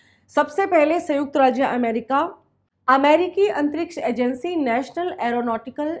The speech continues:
एंड स्पेस एडमिनिस्ट्रेशन ने अर्थात नासा ने अगस्त दो हज़ार अठारह में पार्कर सोलर प्रोब लॉन्च किया था। यह सूर्य के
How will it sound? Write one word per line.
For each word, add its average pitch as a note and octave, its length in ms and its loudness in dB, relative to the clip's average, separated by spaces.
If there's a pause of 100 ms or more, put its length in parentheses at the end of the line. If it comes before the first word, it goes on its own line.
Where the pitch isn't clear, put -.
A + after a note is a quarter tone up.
एंड B3 140 -4
स्पेस D4+ 460 -8
एडमिनिस्ट्रेशन B3+ 840 -4
ने G#3+ 180 -4 (460)
अर्थात D4 440 4
नासा B3 460 0
ने C#4+ 220 -2
अगस्त C4+ 400 -4
दो B3+ 120 2
हज़ार B3 260 0
अठारह C4 500 2
में A3 220 -2 (100)
पार्कर D4 500 6
सोलर B3+ 520 0
प्रोब B3 360 2
लॉन्च A3+ 280 -2
किया B3+ 320 0
था। G#3+ 180 -10 (560)
यह D4 200 2
सूर्य F4 380 0
के F#4 200 -4